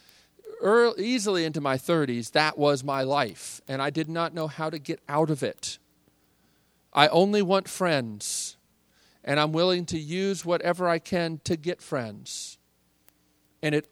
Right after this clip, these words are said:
never works. So what do you tell somebody that says, "I just want friends"? What Lewis says is you can't have friends by just wanting friends.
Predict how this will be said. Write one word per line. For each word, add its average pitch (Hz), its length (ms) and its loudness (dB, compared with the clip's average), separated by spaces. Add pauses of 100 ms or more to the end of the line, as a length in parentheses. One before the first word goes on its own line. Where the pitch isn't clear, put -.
(140)
never 151 760 2 (220)
works. - 680 -8 (600)
So 208 140 2
what 220 140 4
do 254 60 0
you 262 120 0
tell 262 280 -2
somebody 135 640 -4 (720)
that 170 160 -2
says, 156 360 0
"I 175 100 -4
just 226 280 -6
want 220 180 -6
friends"? 127 800 -8 (400)
What 165 160 4
Lewis 269 280 8
says 156 640 4 (920)
is 160 320 0 (440)
you 165 160 -6
can't 214 280 0
have 220 180 0
friends 143 320 -2
by 147 180 0
just 147 280 -10
wanting 131 200 -8
friends. 123 580 -10